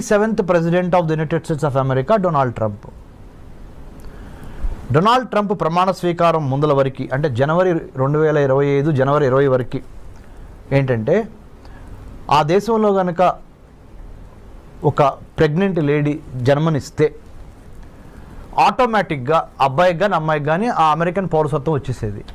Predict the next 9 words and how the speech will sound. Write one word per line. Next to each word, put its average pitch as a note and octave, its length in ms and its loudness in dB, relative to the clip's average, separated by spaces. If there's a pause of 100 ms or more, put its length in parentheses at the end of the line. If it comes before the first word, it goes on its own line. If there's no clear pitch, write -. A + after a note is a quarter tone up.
(1400)
కానీ E3+ 220 2
ట్రంప్ F#3 300 2
ఏం G3 100 2
చేశాడు, C#3+ 400 2 (1120)
అమెరికన్ A#3 420 2
పౌరసత్వం G3 480 2
ఇవ్వటం F3 340 2
ఈజీ, C#3 220 -2 (640)
కానీ D#3 260 2